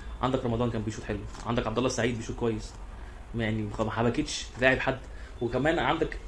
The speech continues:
فراودة في ال-، في المنتخب بيشوطوا، راح تطلع تخلي مروان، آه، هو اللي يشوط، اسمه مهند لاشين. عندك محمد صلاح لسه ما شاطش، عندك تريزيجيه لسه ما شاطش، عندك،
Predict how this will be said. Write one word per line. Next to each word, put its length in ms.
فراودة 300
في 140
ال-، 360
في 60
المنتخب 500
بيشوطوا، 320
راح 100
تطلع 240
تخلي 220
مروان، 440
آه، 280
هو 140
اللي 80
يشوط، 200
اسمه 340
مهند 220
لاشين. 320
عندك 200
محمد 180
صلاح 180
لسه 140
ما 60
شاطش، 260
عندك 200
تريزيجيه 320
لسه 180
ما 140
شاطش، 200
عندك، 240